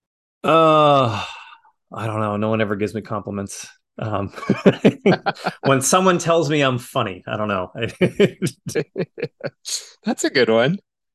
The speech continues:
Speaker 2: Humor
Speaker 1: I
Speaker 2: is
Speaker 1: guess.
Speaker 2: good, right? You gotta laugh at
Speaker 1: Yeah.
Speaker 2: life. It's, uh, uh, what else are you gonna do? Cry, right?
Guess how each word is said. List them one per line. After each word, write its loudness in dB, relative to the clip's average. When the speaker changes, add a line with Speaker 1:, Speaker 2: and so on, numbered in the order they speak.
Speaker 2:
Humor 2
Speaker 1:
I 4
Speaker 2:
is 0
Speaker 1:
guess. -2
Speaker 2:
good, 2
right? 0
You -12
gotta -8
laugh -2
at -4
Speaker 1:
Yeah. -4
Speaker 2:
life. -6
It's, -10
uh, -6
uh, -14
what -4
else -2
are -12
you -8
gonna -6
do? -12
Cry, -6
right? -4